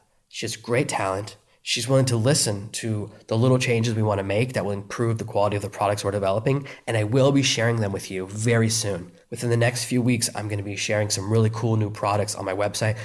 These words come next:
and I'll talk about them all on this podcast and how we're building another sector of my business. And she's a big part of it, and I'm very excited about where that's going. When you open your communication, just be honest about what you're good about. Instead of focusing on the things you wanna learn and your weaknesses, which is what most people do.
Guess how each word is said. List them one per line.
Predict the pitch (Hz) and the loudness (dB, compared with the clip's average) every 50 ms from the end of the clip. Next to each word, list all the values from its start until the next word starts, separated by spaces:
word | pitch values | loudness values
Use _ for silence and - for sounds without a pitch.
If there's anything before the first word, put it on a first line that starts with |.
| - - - | -14 -14 -12
and | 104 98 | -10 -10
I'll | 92 | -6
talk | - - 107 110 110 110 | -4 -2 -2 -2 0 0
about | 104 101 104 | -2 -2 -2
them | - 98 101 | -4 -4 -4
all | 101 101 101 | -2 0 0
on | 98 | 0
this | 95 - - | -2 -6 -8
podcast | - - 104 101 101 - 107 104 - | -4 -2 -2 -2 -2 -2 -2 -2 -2
and | 95 92 | -2 -2
how | 104 | -2
we're | 98 95 | -2 -2
building | 101 110 104 101 104 107 104 | -2 -2 -2 -2 0 0 -2
another | 104 101 98 98 98 101 104 | -2 -2 -2 -2 -4 -2 -2
sector | - - 101 95 - - 101 | -2 -2 -2 -4 -4 -4 -6
of | 95 | -6
my | 98 90 92 | -6 -8 -8
business. | 95 101 101 - - 110 113 110 - - - - - _ _ _ _ _ - | -6 -4 -4 -4 -2 0 0 0 0 -4 -8 -16 -20 _ _ _ _ _ -8
And | 123 - | -4 -2
she's | - 135 123 127 | 0 0 0 0
a | |
big | 113 123 120 113 | 0 0 0 -2
part | - - 113 131 135 113 | -2 0 0 0 0 0
of | |
it, | - - | -2 -4
and | 98 101 | -4 -4
I'm | 104 104 | -2 0
very | 107 123 127 127 131 135 | 2 2 4 4 4 2
excited | 131 - - 117 107 107 | 2 0 0 0 2 0
about | 107 101 | 0 0
where | 110 101 | 0 0
that's | 95 98 92 - - | -2 -2 -4 -4 -4
going. | - 113 104 101 92 82 - - - - - - _ | -2 0 0 0 -2 -4 -8 -14 -20 -20 -20 -10 _
When | - 139 135 | 0 2 2
you | - 139 | 4 4
open | 156 170 175 185 170 | 4 4 4 4 2
your | 160 143 | 2 2
communication, | - 139 131 123 120 120 - 123 117 117 - - 104 104 104 | 0 -2 -2 -2 -2 -4 -4 -4 -2 -2 -2 -4 -6 -6 -4
just | - 139 165 170 175 | -2 0 0 0 0
be | 190 - | -2 -2
honest | - 120 123 120 117 - | 0 0 -2 -2 -2 -4
about | 110 - | -4 -4
what | 117 | -2
you're | 110 101 | -4 -2
good | - 120 117 | -2 -2 -2
about. | 104 98 | -2 -2
Instead | 104 - - 156 160 | -2 0 0 2 2
of | 175 | 2
focusing | 170 - 147 131 135 139 - 139 123 117 | 2 2 0 0 0 -2 -2 0 0 0
on | 107 | 0
the | 107 | 0
things | - - 107 110 107 | 0 -2 -2 0 0
you | 117 107 | 0 -2
wanna | 104 98 95 | -2 -2 -4
learn | 95 98 95 101 107 | -4 -4 -2 -2 -2
and | 104 104 | -2 -4
your | 101 | -4
weaknesses, | 95 98 104 104 - 117 - - 127 123 | -4 -4 -6 -6 -6 -4 -2 -2 0 0
which | 120 110 110 | -2 -4 -6
is | 113 110 | -6 -6
what | 107 - 117 | -8 -4 -2
most | 117 113 113 113 | -2 -2 0 -2
people | - 110 104 101 | -4 -6 -6 -6
do. | 101 98 90 | -8 -8 -10